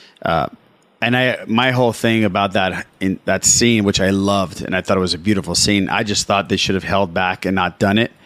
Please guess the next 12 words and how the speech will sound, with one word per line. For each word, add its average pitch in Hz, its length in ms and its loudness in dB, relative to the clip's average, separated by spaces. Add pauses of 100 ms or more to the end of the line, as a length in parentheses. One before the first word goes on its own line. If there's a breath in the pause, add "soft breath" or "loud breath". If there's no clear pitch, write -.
(340 loud breath)
for 98 640 0 (120)
this 95 360 0
particular 95 840 -2
reason. 87 480 0 (580 soft breath)
Having 92 500 -2
that 95 360 -2
in 95 120 -2
live 92 260 0
action 85 580 -2 (380)
to - 100 -8
see 98 320 0
it - 80 -4